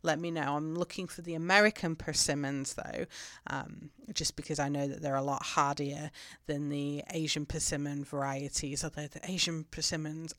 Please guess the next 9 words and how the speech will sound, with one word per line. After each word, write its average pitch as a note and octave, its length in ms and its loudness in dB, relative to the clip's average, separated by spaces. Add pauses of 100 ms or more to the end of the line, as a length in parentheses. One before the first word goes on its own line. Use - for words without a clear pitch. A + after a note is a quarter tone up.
(100)
are - 160 -12
absolutely F#3 640 -6
delicious - 800 0 (100)
and F#3+ 420 -8 (120)
lovely, F3+ 640 -4
and F#3 260 -2
I've E3+ 160 -2
never F3 300 -2
had F3+ 260 6